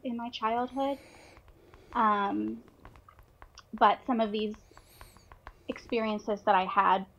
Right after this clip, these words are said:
don't paint her in the best light, and I don't, if she would ever watch this, I don't want her to feel attacked at all because I do love you so much, Mom. Um, so after my parents separated, my mom started seeing this guy,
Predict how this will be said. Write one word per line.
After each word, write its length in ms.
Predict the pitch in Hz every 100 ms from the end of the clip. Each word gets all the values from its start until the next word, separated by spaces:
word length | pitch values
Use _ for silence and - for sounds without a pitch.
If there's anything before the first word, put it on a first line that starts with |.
| _ _ _
don't 300 | 226 202 -
paint 240 | - 214 196
her 100 | 214
in 80 | 196
the 60 | 190
best 280 | 190 185
light, 240 | 190 185 180
and 120 | 220
I 100 | 196 190
don't, 360 | 208 196 190 - -
if 120 | 202
she 200 | - - 202
would 100 | 190
ever 160 | 190
watch 320 | 190 185 180 -
this, 180 | 196 196
I 100 | 190 - -
don't 200 | 196 208
want 160 | 190
her 140 | - 190
to 60 |
feel 200 | 190 185
attacked 380 | 185 196 180 -
at 60 | 190
all 180 | 170 180
because 460 | - - 185 208 220 -
I 80 | 214
do 220 | 208 202
love 180 | 190 190
you 80 | 185
so 160 | 208
much, 240 | 180 175 -
Mom. 280 | - - - - - - - - - - - - - - - - - - -
Um, 360 | 285 277 269 277 - - - - -
so 200 | - -
after 840 | 254 247 247 262 311 285 277 277 -
my 160 | 240
parents 520 | 233 240 226 220 220 -
separated, 640 | 226 208 202 196 202 214 226
my 120 | 214
mom 500 | 202 196 196 202 202
started 360 | - 233 214 208 -
seeing 280 | 196 202
this 120 | 202 220 -
guy, 440 | 151 180 196